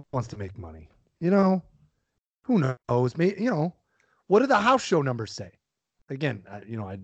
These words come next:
I don't have that data in front of me, but what if the Warrior wasn't drawing? I don't know.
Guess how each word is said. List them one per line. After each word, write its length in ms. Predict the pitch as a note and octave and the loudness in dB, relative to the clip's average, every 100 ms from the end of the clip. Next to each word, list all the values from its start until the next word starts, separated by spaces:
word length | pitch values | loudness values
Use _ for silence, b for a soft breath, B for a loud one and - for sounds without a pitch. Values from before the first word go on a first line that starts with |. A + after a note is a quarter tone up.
| F#2 _ _ - | -18 _ _ -14
I 80 | G#2 | -8
don't 140 | G#2+ | -6
have 120 | G#2+ | -6
that 140 | G2+ F#2+ | -8 -6
data 220 | A2+ G#2+ | -4 -4
in 80 | G2+ | -4
front 160 | - D3 | -2 -2
of 60 | |
me, 80 | A2+ | -2
but 120 | G#2+ | -2
what 160 | C#3 F#3+ | 2 4
if 120 | G#3 | 4
the 80 | G3 | 2
Warrior 280 | F#3+ G#3 G3+ | 4 4 4
wasn't 280 | G#3 G#3+ | 2 0
drawing? 420 | G3 G#3+ C4+ C3 F2 _ _ _ _ _ _ - | 0 0 -2 -6 -12 _ _ _ _ _ _ -2
I 80 | |
don't 140 | F#3 E4 | 2 2
know. 320 | A#4+ B4 D4 | 2 2 0